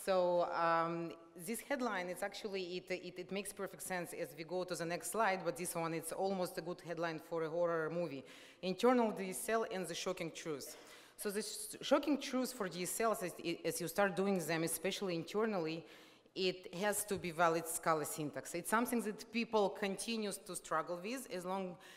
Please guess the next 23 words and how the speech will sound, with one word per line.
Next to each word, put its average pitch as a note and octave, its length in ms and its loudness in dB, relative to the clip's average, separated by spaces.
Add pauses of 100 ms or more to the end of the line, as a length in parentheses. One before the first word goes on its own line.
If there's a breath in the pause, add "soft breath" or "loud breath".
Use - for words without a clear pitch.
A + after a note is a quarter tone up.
(180 loud breath)
as F3 220 6
they F3 240 4
don't G#3+ 240 2
have G3 240 -2
to G#3 100 -4
do F#3 200 0
it E3+ 80 2
themselves, F3+ 520 2
and F#3+ 140 2
then F#3+ 220 2
they, F3 340 2
uh, D#3+ 380 0
realize G3 540 6 (360 loud breath)
that G3+ 220 0
no, F3 560 6 (100)
you G3+ 140 0
cannot G3 600 2
use E3 220 -2
macros D#3+ 460 -2
for D#3 180 -4
break D3 320 -4
those C#3+ 240 -6
rules. D#3 320 -6